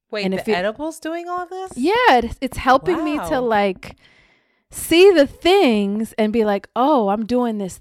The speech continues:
Speaker 2: thing. You do this thing. You have this pattern. Oh, you do this thing with this person. Oh, you know, your body needs attention in a particular kind of way. Like, what are you going?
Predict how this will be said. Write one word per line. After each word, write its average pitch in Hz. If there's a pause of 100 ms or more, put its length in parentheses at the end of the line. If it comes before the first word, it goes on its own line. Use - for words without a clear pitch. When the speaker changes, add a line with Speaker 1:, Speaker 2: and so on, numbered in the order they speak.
Speaker 2:
thing. 185
You 220
do 226
this 190 (140)
thing. 165
You 190
have 190
this 180
pattern. 170
Oh, 233
you 233
do 226
this 196
thing 190
with 180
this -
person. 180 (380)
Oh, 220 (440)
you 254
know, 180 (260)
your 208
body 226
needs 208
attention 202
in 170
a 165
particular 170
kind 170
of 151
way. 165
Like, 135
what 170
are 170
you 165
going? 156